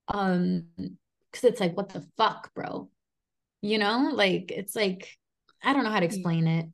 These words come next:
Speaker 2: I know, a hundred
Speaker 1: What
Speaker 2: percent. I mean, I have been in the kink community, within the gay community for many, many years, and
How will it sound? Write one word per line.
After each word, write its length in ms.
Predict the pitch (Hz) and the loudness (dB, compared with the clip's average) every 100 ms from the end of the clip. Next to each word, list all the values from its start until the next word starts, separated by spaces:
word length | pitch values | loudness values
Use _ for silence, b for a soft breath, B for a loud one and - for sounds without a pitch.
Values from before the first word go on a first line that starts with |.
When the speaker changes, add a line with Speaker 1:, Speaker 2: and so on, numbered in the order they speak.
| - | 0
Speaker 2:
I 200 | 208 214 | 4 4
know, 340 | 208 202 143 | 6 6 6
a 80 | 147 | 4
hundred 160 | 170 202 | 4 2
Speaker 1:
What 100 | 165 | 2
Speaker 2:
percent. 300 | - 143 127 | 0 -2 -2
I 100 | 127 | -2
mean, 160 | 143 | -2
I 480 | 117 143 147 147 147 | -2 2 4 4 2
have 220 | 135 147 | 0 -2
been 260 | 131 135 135 | 0 2 2
in 60 | 135 | -2
the 80 | 147 | -4
kink 340 | - 143 - | -6 -6 -6
community, 800 | 135 135 135 131 135 131 127 - | 0 2 4 2 2 2 0 -2
within 280 | 143 139 131 | -4 -4 -2
the 60 | |
gay 160 | 127 135 | 0 -2
community 340 | - 131 131 | 0 0 0
for 140 | 131 131 | 0 0
many, 180 | 135 | 2
many 180 | 131 131 | 2 0
years, 500 | 127 123 120 117 123 - b b b - | 0 0 0 -2 -6 -14 b b b -4
and 460 | 139 139 139 131 | 0 2 2 0